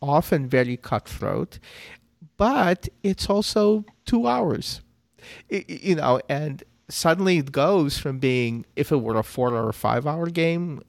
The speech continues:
I, I wouldn't even look at it. At two hours, I love it. It's one of my absolute favorite games.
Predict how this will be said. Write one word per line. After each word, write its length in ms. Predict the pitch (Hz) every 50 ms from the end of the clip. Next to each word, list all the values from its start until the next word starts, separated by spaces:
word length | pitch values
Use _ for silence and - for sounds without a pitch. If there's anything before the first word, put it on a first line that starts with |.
| _ _
I, 160 | 110 113 113 - -
I 80 | 117 117
wouldn't 280 | 110 120 113 107 107
even 220 | 117 110 - 107 107 101
look 220 | 104 107 - -
at 100 | - -
it. 220 | - - - - -
At 140 | 92 - - _ _
two 220 | - - 127 127
hours, 600 | 135 147 185 233 247 208 151 131 135 - - - - - _ -
I 160 | 127 123 117
love 500 | 113 117 113 107 110 110 110 120 147 143
it. 180 | 117 92 - -
It's 220 | 76 - - -
one 120 | - 110 110
of 60 | 107
my 180 | 110 107 98 - -
absolute 380 | 107 107 - - - 113 110 -
favorite 420 | - 120 110 104 - 101 - -
games. 400 | - - - - - - - -